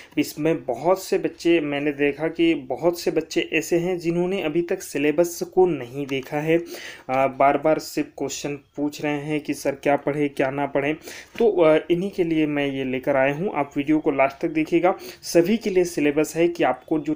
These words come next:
टेक्निकल पार्ट है आपका, आपके फील्ड से रिलेटेड कौन-कौन से टॉपिक जो है आपको पढ़ने हैं, ठीक है।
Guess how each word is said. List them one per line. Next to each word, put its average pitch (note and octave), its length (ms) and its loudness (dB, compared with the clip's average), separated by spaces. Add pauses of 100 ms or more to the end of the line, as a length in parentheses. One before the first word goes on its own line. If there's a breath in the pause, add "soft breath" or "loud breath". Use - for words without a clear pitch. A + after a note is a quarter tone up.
(100)
टेक्निकल F3 480 0
पार्ट C#3 360 0
है C#3+ 240 -6
आपका, C#3 300 -2
आपके C3+ 280 0
फील्ड E3+ 280 -2
से F3+ 200 2
रिलेटेड C#3 560 -4
कौन-कौन D3+ 500 -2
से F3 160 -8 (120)
टॉपिक C#3 360 -2
जो C#3+ 120 -2
है C3+ 200 -2
आपको B2 300 -4
पढ़ने A#2 440 -6
हैं, A#2 200 -4 (460 loud breath)
ठीक G#3+ 100 0
है। G#3+ 60 4